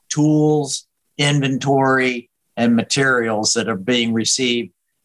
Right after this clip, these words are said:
in a warehouse. And my answer has always been, "No, I don't know." You just gotta track it. That's, you know, it's pretty much, you just gotta do it, right?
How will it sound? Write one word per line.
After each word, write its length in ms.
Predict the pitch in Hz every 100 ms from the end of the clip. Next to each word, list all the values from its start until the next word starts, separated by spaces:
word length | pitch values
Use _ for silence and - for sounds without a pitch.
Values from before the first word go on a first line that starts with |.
| -
in 160 | 127 120
a 60 |
warehouse. 800 | 117 120 113 104 95 87 - - -
And 420 | 123 123 117 110 _ _ _ _
my 200 | 120 123
answer 460 | 131 143 151 151 139
has 220 | 123 120
always 500 | 120 123 131 135 127
been, 460 | - 120 117 110 104 _ -
"No, 400 | 107 120 113 85 - _ -
I 240 | 113 127
don't 200 | 127 120
know." 200 | 110 87
You 160 | 92 117
just 300 | 143 147 -
gotta 340 | 143 139 123 -
track 380 | - 131 123 -
it. 160 | 87 -
That's, 180 | 123 117
you 260 | 113 127
know, 140 | 120 104
it's 140 | 92
pretty 240 | - 156 143
much, 380 | 135 127 - -
you 100 | 117
just 340 | 147 147 -
gotta 440 | - 120 120 113 98
do 160 | 117 101
it, 120 | 92 _
right? 300 | 113 123 254